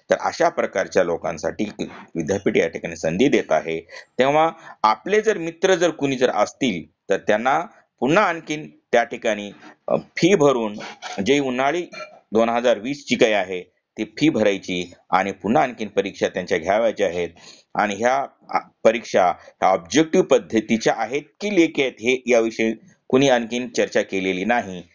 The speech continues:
तर तेव्हा, तेव्हा आपण, अ, मी जे काही तुम्हाला जिल्हा प्रशासन, या अगोदर मी जिल्हा प्रशासन शिकविलं तुम्हाला ऑनलाइन पद्धतीनं,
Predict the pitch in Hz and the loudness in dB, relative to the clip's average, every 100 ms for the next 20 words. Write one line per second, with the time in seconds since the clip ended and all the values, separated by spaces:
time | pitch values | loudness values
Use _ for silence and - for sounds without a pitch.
0 | _ _ 113 - 151 156 104 90 - _ | _ _ -4 2 2 4 2 0 -10 _
1 | _ - - _ _ _ _ _ _ - | _ -20 -20 _ _ _ _ _ _ -20
2 | - - 127 113 104 110 143 151 170 _ | -6 0 2 2 2 0 0 -2 -4 _
3 | _ _ - 120 127 123 120 117 120 123 | _ _ 0 2 2 2 0 -2 -2 2
4 | 165 147 95 _ 98 127 156 170 160 151 | 2 2 -4 _ -4 2 2 2 -2 0
5 | 139 135 135 - - 139 185 175 - - | 2 2 0 -4 -4 0 0 -2 -10 -4
6 | 156 165 151 90 _ - - - - 113 | 0 0 0 -4 _ -20 -20 -16 0 2
7 | 135 156 175 180 143 151 170 143 - 165 | 2 0 -2 -2 -2 0 -2 -4 -4 -4
8 | 190 160 151 170 160 139 107 78 - _ | -6 -10 0 2 2 2 0 -2 -8 _
9 | - - _ 92 110 139 160 151 123 120 | -20 -20 _ 0 2 0 -2 -4 -2 -2
10 | 113 113 139 | 0 0 0